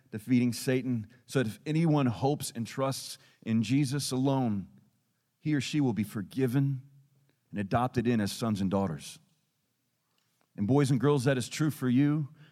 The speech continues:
and men and women, that is true for you as well. Apart from Christ, there is no comfort. In Christ, there's even comfort in our suffering. The way that you respond to that, if you realize, "Man, I don't have that comfort," is to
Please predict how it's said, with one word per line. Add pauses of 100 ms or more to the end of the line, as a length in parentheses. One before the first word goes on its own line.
and
men
and
women,
that
is
true
for
you
as
well. (1160)
Apart
from
Christ,
there
is
no
comfort. (280)
In
Christ,
there's
even
comfort (280)
in
our
suffering. (2000)
The
way
that
you
respond
to
that,
if
you
realize,
"Man,
I
don't
have
that
comfort,"
is
to